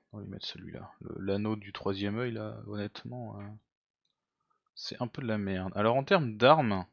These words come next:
pour l'instant, elle a un truc de terre.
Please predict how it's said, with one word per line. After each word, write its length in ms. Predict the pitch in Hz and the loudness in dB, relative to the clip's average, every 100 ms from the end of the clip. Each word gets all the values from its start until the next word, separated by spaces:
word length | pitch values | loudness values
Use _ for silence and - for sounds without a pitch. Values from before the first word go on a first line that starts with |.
| _ _ _ _ _ _ - - - - _ _ | _ _ _ _ _ _ -14 -14 -20 -20 _ _
pour 140 | - | 2
l'instant, 360 | 113 120 - 165 | 4 4 2 2
elle 60 | 110 | 4
a 60 | |
un 80 | 101 | 4
truc 260 | - 180 113 | 2 -4 0
de 140 | 110 | -2
terre. 520 | - - 107 139 92 | -2 2 2 2 -2